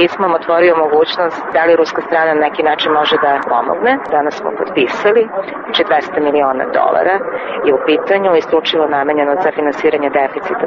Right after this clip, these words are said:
budžeta, sa uslovima koji su povoljni i u ovom trenutku za srpsku privredu. Znači, to je prvo, dvanaest godina je period vraćanja kredita, dve godine ništa ne vraćate, znači, prva godina u kojoj počinjete da vraćate je dve hiljade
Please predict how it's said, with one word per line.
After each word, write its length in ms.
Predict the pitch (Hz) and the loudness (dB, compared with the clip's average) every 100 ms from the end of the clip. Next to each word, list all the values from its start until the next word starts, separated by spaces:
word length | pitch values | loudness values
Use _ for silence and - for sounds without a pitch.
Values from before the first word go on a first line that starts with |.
| - | -4
budžeta, 500 | - - - - 240 240 - - | -2 0 -2 0 -2 -2 -6 -4
sa 60 | - 180 | 2 2
uslovima 380 | - 220 196 170 - | 4 2 2 0 2
koji 140 | 170 170 | 0 2
su 80 | 170 - | -2 0
povoljni 420 | 156 156 165 196 214 180 - 175 | 0 2 2 0 -2 -4 0 4
i 20 | 175 | 4
u 60 | 170 | 4
ovom 140 | 190 170 | 2 2
trenutku 500 | 165 165 160 - 160 151 143 | 2 2 0 0 2 2 2
za 120 | 147 143 143 143 - | 2 2 2 0 -2
srpsku 280 | 156 - 143 | -4 -4 -2
privredu. 420 | 143 143 185 190 - - | 2 2 2 2 2 0
Znači, 280 | 139 - 165 156 | -4 -2 -2 0
to 80 | 170 156 | 2 2
je 60 | 147 - - | 0 -4 -2
prvo, 180 | 185 170 147 - - | 2 2 0 -4 -2
dvanaest 340 | 180 175 165 151 | 2 2 2 2
godina 280 | 147 147 139 139 | 2 2 2 2
je 120 | 139 165 | 2 0
period 320 | 147 139 - - - - | 2 0 -2 -8 -8 -2
vraćanja 380 | 165 151 156 143 - | 0 -2 -4 -4 -2
kredita, 480 | 151 147 170 240 220 135 - - 160 | 0 2 0 2 2 2 -2 -6 -2
dve 120 | 175 165 | 0 2
godine 260 | 160 160 147 | 2 2 0
ništa 200 | 135 - 135 | -2 -2 0
ne 60 | 135 147 | 2 2
vraćate, 320 | 190 - 180 165 | 0 0 0 0
znači, 180 | 165 - - 196 | -2 -4 -4 0
prva 180 | 175 170 | 0 2
godina 220 | 170 165 156 | 2 2 0
u 80 | - | 0
kojoj 180 | 156 151 | 0 0
počinjete 320 | 151 - - 151 | -2 -2 -2 0
da 100 | 143 | 0
vraćate 300 | 135 - 156 | 0 -2 -2
je 80 | 143 | 0
dve 80 | 143 - | -2 0
hiljade 260 | 151 139 | -2 0